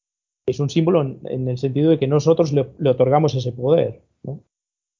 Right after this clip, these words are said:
Si le quitamos cualquier poder, lógicamente el amuleto pierde su valor. El valor simbólico es importante.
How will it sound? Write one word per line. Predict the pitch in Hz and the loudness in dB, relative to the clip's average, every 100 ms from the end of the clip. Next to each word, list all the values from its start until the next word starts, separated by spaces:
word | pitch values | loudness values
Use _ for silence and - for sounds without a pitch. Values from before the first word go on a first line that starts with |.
| _ - | _ -6
Si | |
le | 123 123 | -4 -2
quitamos | 131 156 151 | 2 2 2
cualquier | - 139 123 156 143 | 2 0 4 2 4
poder, | 139 160 151 | 4 4 2
lógicamente | 127 127 131 143 151 127 | 0 -2 -4 -2 -2 -2
el | |
amuleto | 110 120 147 156 131 | -2 0 2 2 0
pierde | 139 156 135 113 | 4 4 4 0
su | 104 120 | -6 -8
valor. | 113 110 104 98 _ - _ _ _ | -6 -6 -8 -10 _ -20 _ _ _
El | - 110 | -6 -4
valor | 110 110 | -6 -8
simbólico | - 117 123 123 117 113 | -8 -2 0 0 -2 -6
es | |
importante. | 123 117 117 117 110 95 - | -6 -4 -4 -2 -4 -6 -16